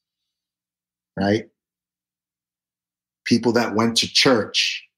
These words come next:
but then carried at the garage on Saturdays and at the warehouse. And there was the duality, right, between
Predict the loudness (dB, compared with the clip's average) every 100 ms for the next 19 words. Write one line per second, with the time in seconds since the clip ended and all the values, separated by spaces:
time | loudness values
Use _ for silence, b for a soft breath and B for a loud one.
0 | _ _ _ _ _ _ _ _ -8 -2
1 | 0 0 0 2 2 2 0 -6 _ -8
2 | -6 -2 0 2 0 -2 -2 0 0 -2
3 | -6 -18 -20 -20 _ _ _ _ _ _
4 | _ _ _ _ _ _ _ _ _ _
5 | _ -10 -6 -4 -2 0 0 0 -4 -10
6 | -12 -12 -16 _ -6 -4 -4 -8 _ _
7 | _ _ _ _ _ _ 0 2 2 0
8 | 0 2 4 4 2 0 2 0 -2 -4
9 | -4 -2 0 0 -2